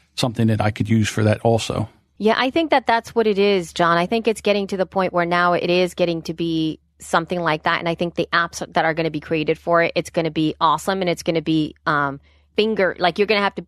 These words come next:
Speaker 2: be able to edit with your fingers, which is awesome. But what I was talking about, the Web R T C, R T C thing or support, I hope, sorry, Daniel, I don't have the stuff in front of me right now. So if I'm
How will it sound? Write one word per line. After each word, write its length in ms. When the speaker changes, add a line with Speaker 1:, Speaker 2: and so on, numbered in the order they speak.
Speaker 2:
be 140
able 160
to 140
edit 180
with 100
your 100
fingers, 420
which 120
is 220
awesome. 540
But 280
what 100
I 80
was 120
talking 340
about, 240
the 100
Web 240
R 140
T 200
C, 240
R 200
T 160
C 160
thing 440
or 200
support, 400
I 20
hope, 260
sorry, 300
Daniel, 360
I 320
don't 200
have 120
the 80
stuff 240
in 80
front 200
of 40
me 140
right 160
now. 240
So 260
if 140
I'm 240